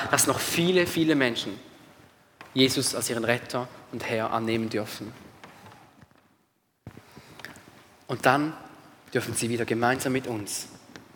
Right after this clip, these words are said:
auf Jesus warten und sich vorbereiten. Wir sind nicht alleine. Wir dürfen miteinander warten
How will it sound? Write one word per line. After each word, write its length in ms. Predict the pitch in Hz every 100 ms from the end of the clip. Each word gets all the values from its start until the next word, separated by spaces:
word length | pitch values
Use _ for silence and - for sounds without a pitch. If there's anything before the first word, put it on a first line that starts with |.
| - - -
auf 140 | 110
Jesus 320 | 110 110 107
warten 400 | 113 107 104 113 104 - -
und 120 | 110
sich 180 | - 110
vorbereiten. 640 | - 110 110 101 98 - - - - - - - - - - - -
Wir 100 | 120
sind 140 | 123
nicht 200 | 131 -
alleine. 360 | 120 101 101 98 - - - - - - - -
Wir 80 |
dürfen 260 | 120 - 120
miteinander 520 | 123 123 113 110 107
warten 380 | 104 104 -